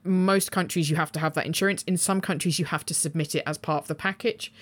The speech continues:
In others, you just have to have it available. So it, it depends. And there are also variables in terms of the specifics of the types of approvals that are required before you can start your research.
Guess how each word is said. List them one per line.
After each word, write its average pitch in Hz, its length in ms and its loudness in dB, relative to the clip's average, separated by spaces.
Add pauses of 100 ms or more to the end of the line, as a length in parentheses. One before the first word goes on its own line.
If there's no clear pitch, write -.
(180)
In 175 180 0
others, 160 280 2
you 156 60 -2
just 147 160 -2
have 147 120 -4
to 147 80 -6
have 147 140 -2
it - 60 -4
available. 127 560 -2 (120)
So 156 220 0
it, - 180 -4 (240)
it 190 100 0
depends. 147 600 -6 (200)
And 185 240 4
there 170 160 6
are 170 100 4
also 175 360 0
variables 160 840 2
in 165 180 0
terms 156 260 -2
of 156 140 -4
the 160 80 -2
specifics - 840 0
of 165 160 -4
the 170 100 -2
types - 480 -2
of 170 100 -4
approvals 156 600 0
that 143 120 -2
are 151 60 0
required 175 560 -4
before 180 260 -4
you 175 100 0
can 208 140 -4
start - 340 -2
your 151 120 -2
research. - 640 -6